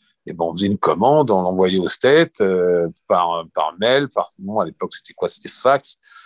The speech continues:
même pas, c'était, c'était au courrier au départ. Il n'y avait même pas de fax, il n'y avait pas de mail, il n'y a rien du tout. Donc, c'était par courrier, et puis on envoyait les ronds, euh, de banque à banque,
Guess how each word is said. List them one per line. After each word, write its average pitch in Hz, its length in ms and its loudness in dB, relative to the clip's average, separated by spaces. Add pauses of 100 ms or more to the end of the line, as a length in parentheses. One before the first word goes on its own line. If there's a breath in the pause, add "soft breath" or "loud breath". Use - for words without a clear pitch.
(180 loud breath)
même 82 240 -8
pas, 131 240 4
c'était, 87 380 -6
c'était - 320 -4
au 82 60 -2
courrier 107 440 4
au 120 60 4
départ. 90 420 0 (380 soft breath)
Il - 40 -6
n'y 82 40 -6
avait 92 100 0
même 104 120 0
pas 101 120 4
de - 80 -12
fax, 110 280 0
il - 20 -4
n'y 82 80 0
avait 78 60 -6
pas 104 160 2
de 92 60 -2
mail, 104 220 2
il 98 40 -2
n'y 87 60 0
a 82 60 0
rien 98 160 2
du 90 100 -4
tout. 160 320 0 (380 loud breath)
Donc, 95 120 -6
c'était 101 200 0
par - 220 -2
courrier, 123 580 4
et 101 60 -2
puis - 140 -8
on 92 60 -2
envoyait 87 260 -2
les 87 120 0
ronds, 101 560 2
euh, 85 40 -6 (200)
de 107 220 2
banque 104 300 0
à 82 60 2
banque, 139 420 2